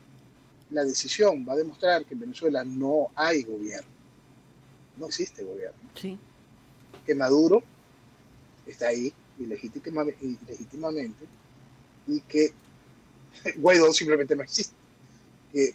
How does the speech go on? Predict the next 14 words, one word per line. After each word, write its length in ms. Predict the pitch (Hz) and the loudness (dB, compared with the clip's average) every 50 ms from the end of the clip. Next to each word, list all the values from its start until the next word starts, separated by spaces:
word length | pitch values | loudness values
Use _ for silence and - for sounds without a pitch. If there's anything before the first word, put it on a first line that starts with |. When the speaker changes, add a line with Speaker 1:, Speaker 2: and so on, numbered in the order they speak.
| - | -4
Speaker 1:
porque 340 | - 135 113 - 127 127 131 - - - | -8 -8 -6 -4 -2 -2 -2 -2 -2 -4
<laughs> 120 | - - | -6 -4
no 120 | 147 156 | -2 0
hay 120 | 165 165 175 | 0 2 4
nada 260 | 180 175 175 180 175 | 4 6 6 6 6
legítimo 920 | 160 151 147 - - 233 233 - - - 139 131 120 110 107 104 104 104 | 6 4 2 2 2 2 2 2 0 -2 -6 -6 -6 -6 -8 -12 -14 -14
en 140 | 101 101 98 | -16 -20 -20
Venezuela. 440 | - - - - - - - - - - - - - - _ _ _ - - - - - _ | -20 -20 -20 -20 -20 -16 -16 -16 -16 -18 -20 -20 -20 -20 _ _ _ -20 -20 -20 -20 -20 _
Entonces, 640 | - 165 165 170 202 196 180 160 202 214 202 - - - - - - - | -14 -12 0 4 4 6 6 6 6 4 4 2 -2 -12 -18 -20 -16 -14
esperemos 440 | 156 - - 196 180 180 208 214 | -6 -2 0 2 2 2 0 2
que 80 | - 233 | 4 6
la 160 | 214 202 190 | 6 6 6
decisión 600 | 180 170 - 175 165 - - 208 214 208 202 214 - _ - - - - - - 151 | 6 4 2 2 0 2 2 4 4 4 2 0 -6 _ -20 -20 -20 -18 -16 -6 0
de, 540 | 151 156 151 147 147 143 143 139 135 131 | 4 6 6 8 8 8 8 6 6 4